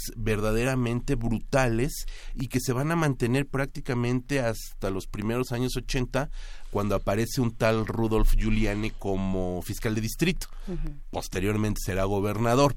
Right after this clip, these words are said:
Speaker 1: pero digamos que cuando inicia la carrera, eh, a mediados de los ochenta, es cuando Nueva York empieza a tomar otro, otro camino. Pero en aquel momento era una ciudad sumamente peligrosa, enfrentamientos,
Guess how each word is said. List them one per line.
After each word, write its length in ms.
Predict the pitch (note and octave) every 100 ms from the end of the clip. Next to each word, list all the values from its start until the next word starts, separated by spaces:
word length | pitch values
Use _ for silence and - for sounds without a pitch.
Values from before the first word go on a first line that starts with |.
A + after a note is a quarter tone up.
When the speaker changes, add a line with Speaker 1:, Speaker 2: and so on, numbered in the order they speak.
| -
Speaker 1:
pero 200 | F#2+ F#2+
digamos 360 | G#2+ A2+ B2
que 100 | -
cuando 300 | - F#2+ F#2
inicia 520 | G2+ A#2+ D3+ D3+ C#3+
la 120 | A#2+ A2+
carrera, 560 | A#2 A2+ A#2+ A#2+ A2 - - - -
eh, 120 | - G2
a 20 |
mediados 280 | G#2+ A#2 A2+
de 100 | G#2
los 200 | G#2+ A2+
ochenta, 480 | G#2 - B2 -
es 140 | A2 G#2+
cuando 260 | A#2+ A2
Nueva 280 | G2+ G2 F#2+
York 260 | G2 G#2+ A2+
empieza 320 | F#2+ G2+ G2+
a 20 |
tomar 380 | - F#2 F#2 F#2+
otro, 560 | F#2 E2+ F#2 F2+ D#2+ - - -
otro 280 | A2+ A#2+ -
camino. 380 | F2+ F2 E2+
Pero 220 | E2 F#2 G2
en 100 | A#2
aquel 240 | - G#3+
momento 400 | C4 F#3 F3 E3+
era 80 | E3
una 120 | E3+
ciudad 260 | E3+ A#2 B2
sumamente 520 | - C#3 B2+ A#2+ A#2+
peligrosa, 760 | G2+ F#2+ F#2 F#2+ G2+ - B2 F3+ - - - - - - - -
enfrentamientos, 1080 | A#2 A#2+ A2+ A#2+ A2+ A#2+ B2+ - C3 -